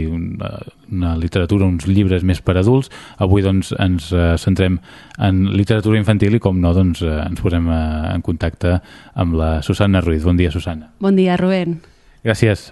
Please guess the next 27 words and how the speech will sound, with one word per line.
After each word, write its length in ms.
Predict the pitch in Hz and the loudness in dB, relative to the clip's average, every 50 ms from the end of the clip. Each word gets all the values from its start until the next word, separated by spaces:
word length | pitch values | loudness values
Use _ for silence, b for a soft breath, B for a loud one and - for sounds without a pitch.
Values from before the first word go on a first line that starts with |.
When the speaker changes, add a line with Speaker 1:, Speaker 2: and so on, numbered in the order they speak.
| - | -2
Speaker 1:
per, 80 | - 90 | 0 2
eh, 500 | 90 90 87 87 85 85 87 85 85 85 | 4 4 4 2 2 2 2 2 2 2
doncs, 200 | 85 85 85 85 | 2 2 2 2
atendre 320 | 90 87 101 95 90 90 87 | 0 0 0 0 0 2 2
novament, 520 | 87 90 87 90 92 98 95 92 87 78 85 | 2 2 4 4 4 4 4 4 2 0 0
eh, 600 | 92 107 95 92 90 87 - 95 95 98 95 95 95 | -2 -2 0 0 2 0 -2 -4 -6 -10 -12 -10 -8
a 120 | 92 90 | -4 -2
nosaltres, 520 | 90 90 90 101 113 127 123 160 165 156 | 0 0 2 2 2 2 2 2 2 2
eh, 140 | 117 98 87 | 2 0 0
que 100 | 85 87 | 0 0
hem 80 | 85 87 | 0 0
viatjat 320 | 85 87 80 - 95 85 | 0 0 0 0 0 0
avui 180 | 95 87 90 87 | 0 0 0 0
fins 220 | - - 90 87 | 0 0 0 0
aquí, 380 | 101 104 - 156 165 180 - - - | 0 0 2 2 2 2 0 -2 0
i 120 | 120 113 | 0 0
explicar-nos, 460 | 104 - - 117 107 110 110 120 123 | 0 2 0 0 2 2 2 2 2
doncs, 340 | 123 117 110 107 - - - | 2 2 2 0 -2 -6 -6
què, 280 | - 120 113 113 - - | -4 -2 -2 -2 -4 -4
què, 520 | - 120 110 107 104 101 98 98 92 92 92 _ _ _ _ _ - | -2 0 0 2 2 2 2 2 0 0 -2 _ _ _ _ _ -4
quines 460 | - 139 131 127 120 113 95 - - 113 104 101 | -2 2 2 4 2 2 0 -2 -2 -2 0 0
recomanacions 680 | 110 - 113 113 113 110 - - 117 127 143 - - b b b b b | 0 2 2 2 2 2 2 2 2 2 0 -2 -6 b b b b b
per 140 | b 98 95 | b 0 0
a 60 | 92 | 2
l'estiu, 320 | 95 95 - - - 156 156 | 2 0 -2 0 -2 0 0
ja 140 | 110 95 87 | 0 -2 -2
que, 120 | - 90 | -2 -4